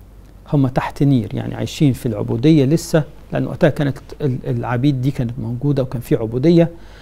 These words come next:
طالما أنت عبد وبتشتغل عند حد، اعتبر السيد اللي أنت بتشتغل عنه دوت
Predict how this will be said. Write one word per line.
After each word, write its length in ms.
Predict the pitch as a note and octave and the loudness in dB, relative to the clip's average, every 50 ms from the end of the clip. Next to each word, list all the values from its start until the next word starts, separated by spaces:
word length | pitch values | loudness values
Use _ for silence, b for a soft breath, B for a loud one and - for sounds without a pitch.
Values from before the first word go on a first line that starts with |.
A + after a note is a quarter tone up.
| B B B B B B B B B B - - | B B B B B B B B B B 2 6
طالما 380 | F3 F#3 G3+ A3+ A#3 A3+ A3+ | 8 8 10 8 8 6 6
أنت 180 | A3+ A3 - G3+ | 4 4 6 6
عبد 380 | F#3+ F3 G#3 F#3+ C#3 C3 C#3+ | 6 6 6 4 2 2 0
وبتشتغل 580 | C#3+ A#2+ - D3+ C3 - - G#3 G3 F#3 F#3+ F3 | -2 0 0 -2 -4 -2 4 4 6 6 8 6
عند 220 | D3+ E3+ E3+ D#3 | 6 6 6 6
حد، 380 | D#3+ - - G3+ G#3 G3 G3 F3+ - - - - - - - - - - - - - - G4 A3 | 4 4 4 2 2 2 0 -4 -8 -10 -16 -20 -20 -20 -20 -20 -20 -20 -20 -20 -18 -10 -2 0
اعتبر 680 | D#3 D3 D3+ - - A#3 A3+ F3 D#3+ D3+ C3+ C#3 - - - - - - - - - - - | 2 2 2 4 6 6 6 8 6 4 4 2 -4 -8 -14 -18 -20 -20 -20 -20 -20 -8 -6
السيد 460 | D#3 - - - G#3 G3 F3+ C#3+ B2+ D3 | -6 -6 0 4 8 8 8 8 8 6
اللي 140 | C#3+ D#3+ F#3+ | 4 4 4
أنت 160 | F3+ - G3 | 2 2 -2
بتشتغل 500 | D#3+ - F3 - - - G3+ F#3 F3+ E3 | -2 0 -4 -4 0 0 4 4 4 4
عنه 340 | D3+ F3+ G#3 G3 F3 E3+ E3 | 4 2 2 4 4 4 4
دوت 380 | E3 F#3 F#3+ E3 D#3 E3 E3 | 4 4 4 6 4 2 0